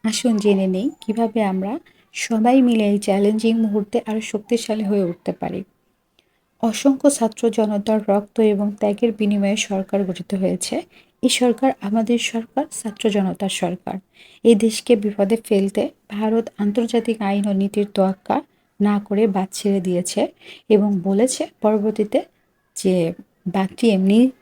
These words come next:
খুলে গিয়েছে। যাই হোক, মানবসৃষ্ট এই বন্যার ফলে আমাদের দেশের অর্থনৈতিক অবস্থা, সামাজিক চ্যালেঞ্জ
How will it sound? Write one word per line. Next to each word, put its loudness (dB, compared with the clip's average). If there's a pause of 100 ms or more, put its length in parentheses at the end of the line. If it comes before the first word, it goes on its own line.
(360)
খুলে 2
গিয়েছে। 0
যাই 2
হোক, 0
মানবসৃষ্ট -2
এই 0
বন্যার 0
ফলে -2
আমাদের -2
দেশের -2
অর্থনৈতিক -4 (460)
অবস্থা, -2
সামাজিক -2 (100)
চ্যালেঞ্জ -4